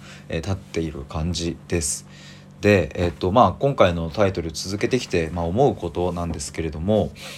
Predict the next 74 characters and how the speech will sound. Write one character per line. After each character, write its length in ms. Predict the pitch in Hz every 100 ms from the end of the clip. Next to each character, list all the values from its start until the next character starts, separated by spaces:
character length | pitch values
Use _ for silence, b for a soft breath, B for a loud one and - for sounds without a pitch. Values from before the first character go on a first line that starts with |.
| B -
ま 340 | 107 90 -
あ、 100 | - - - -
ぜ 160 | 117 139
ひ、 300 | 113 82 - B B
あ 180 | 98 87
の、 200 | 85 82
ま 160 | 101 123
だ、 260 | 80 - - - -
も 100 | 92
う 40 | 85
僕 440 | 117 139 143 -
よ 120 | 156
り 160 | 139 95
も、 260 | 107 143 101
こ 600 | 92 90 82 87 - -
う、 140 | 98
歴 260 | 104 101 95
が 140 | 82
ま 140 | 82 92
だ 100 | 80
こ 120 | 85
う、 60 | 80
例 160 | 92
え 40 | 95
ば 180 | 87 -
や 140 | - 92
っ 40 |
て 120 | -
み 80 | 104
て 80 | 90
一 60 | 82
ヶ 160 | 113
月 180 | 123 -
と 80 | -
か、 100 | 87
ま 80 | 98
だ 80 |
一 60 | 85
週 200 | - 113
間 160 | 101 85
で 80 | 78
す 80 |
と 60 | -
か 80 | 82
っ 40 |
て 160 | - 82
い 20 |
う 40 |
方 240 | 82 87 90
も、 200 | 82 73 B B B
あ 180 | 90 85
の、 580 | 85 80 85 87 - -
ラ 160 | 110 104
イ 40 |
ブ 80 | 95
で 80 | 92
い 60 |
ら 80 | 113
っ 20 |
し 60 | 117
ゃ 20 |
っ 40 | -
た 100 | 85
の 120 | 78
で、 220 | 85 80
ぜ 140 | 104
ひ 140 | 143 98
そ 120 | 98
う 40 |
い 40 | 95
う 20 |
方 220 | 107 107
に 100 | 95
は、 240 | 82 80